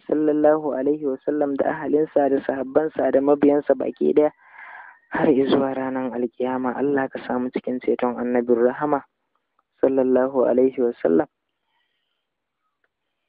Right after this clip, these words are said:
Daga littafin goyon kaka. Na haka sai mu ɗunguma zuwa cikin labarin,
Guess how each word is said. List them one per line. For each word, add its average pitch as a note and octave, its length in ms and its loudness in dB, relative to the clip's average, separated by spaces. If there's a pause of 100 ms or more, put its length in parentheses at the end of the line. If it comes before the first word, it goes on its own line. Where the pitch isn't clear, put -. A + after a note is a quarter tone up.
(1700)
Daga A#2 220 0
littafin C3 560 0
goyon A#2+ 300 2
kaka. A2+ 340 -12 (1000)
Na B2+ 140 -10
haka C#3 320 -2
sai B2+ 100 2
mu B2+ 140 0
ɗunguma A2+ 500 -2
zuwa B2 180 4
cikin - 320 -6
labarin, C3+ 460 0